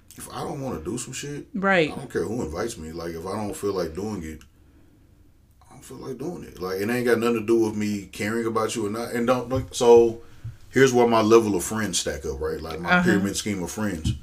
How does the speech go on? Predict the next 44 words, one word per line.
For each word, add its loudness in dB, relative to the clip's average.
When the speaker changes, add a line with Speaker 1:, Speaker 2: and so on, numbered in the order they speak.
Speaker 2:
Pyramid 4
Speaker 1:
There, 2
Speaker 2:
scheme. -2
<laughs> -8
Speaker 1:
yeah, 6
pyramid. 0
Like, 2
there 6
are 10
some 2
people 2
<laughs> 0
that 4
I 4
would 2
get 4
out 4
of -2
the -2
bed 2
in -2
the -6
middle 0
of -6
the -8
night -10
for. -12
Speaker 2:
Oh, 12
yeah, 0
for -4
sure. -4
Speaker 1:
And -8
Speaker 2:
For -4
Speaker 1:
there's 4
Speaker 2:
sure. -2
Speaker 1:
some -6
people 4
that -2
call 2
me -8
and -6
I'm -8
like, -10
"Fuck." -18